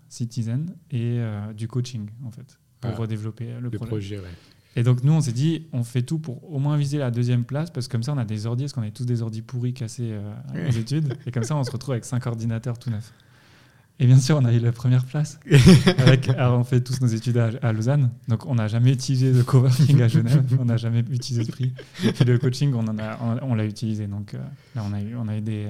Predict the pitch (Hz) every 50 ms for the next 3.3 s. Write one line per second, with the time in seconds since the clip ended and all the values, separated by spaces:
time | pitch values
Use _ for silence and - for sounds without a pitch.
0 | 110 123 127 _ _ _ - - - - 123 113 117 117 - 123 120 - - 123
1 | 120 - 117 110 107 107 110 113 104 104 - - 131 - - 123 - - - -
2 | - 135 143 135 - - - 131 117 - 123 131 139 131 143 143 131 127 123 117
3 | 117 120 117 - 147 147